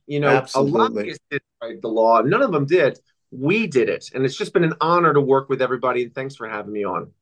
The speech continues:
Speaker 2: Yeah, Eddie, I, I agree with you. There's definitely a difference between sympathizing for an issue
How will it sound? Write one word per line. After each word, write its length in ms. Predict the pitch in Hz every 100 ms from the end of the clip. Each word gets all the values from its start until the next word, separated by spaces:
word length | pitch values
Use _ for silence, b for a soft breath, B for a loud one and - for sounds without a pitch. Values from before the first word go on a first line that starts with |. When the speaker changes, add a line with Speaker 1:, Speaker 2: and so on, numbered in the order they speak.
| _ 147
Speaker 2:
Yeah, 360 | 123 120 110 -
Eddie, 360 | 139 143 147
I, 320 | - 127 123 - 131
I 120 | 127
agree 340 | 127 113 117
with 160 | 117 110
you. 140 | 104 B B -
There's 240 | 123 117
definitely 480 | - 139 135 135 127
a 80 | 120
difference 460 | 123 120 120 113 -
between 560 | 107 110 - 117 107
sympathizing 880 | - - 147 135 - 104 104 101 104
for 160 | - 107
an 120 | 101
issue 360 | 104 - 107